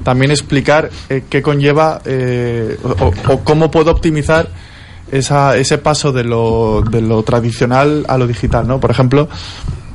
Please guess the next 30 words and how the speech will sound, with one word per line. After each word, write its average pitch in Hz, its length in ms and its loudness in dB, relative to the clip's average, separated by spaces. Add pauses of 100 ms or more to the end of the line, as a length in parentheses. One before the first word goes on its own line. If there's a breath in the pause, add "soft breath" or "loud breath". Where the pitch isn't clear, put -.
(160)
este - 140 0
fin 135 120 4
de 139 100 2
semana 135 320 2
lo 120 100 4
venía 120 220 2
pensando 147 380 0
en 139 60 2
el 131 100 2
coche 139 240 2
viniendo 131 220 2
aquí, 139 240 0 (220)
eh, 120 200 -2
pedí 117 220 0
por 135 160 2
Globo, 143 380 2 (580 loud breath)
eh, 117 440 2
comida 135 420 2
tali-, 170 280 0
eh, 120 260 0
tailandesa, 127 520 2
¿no? 185 160 0 (840 loud breath)
Y 139 100 4
entonces 147 440 2
cuando 139 200 0
llega 143 160 4
el 170 60 4
de 175 60 2
Globo 180 260 2
te, 156 140 0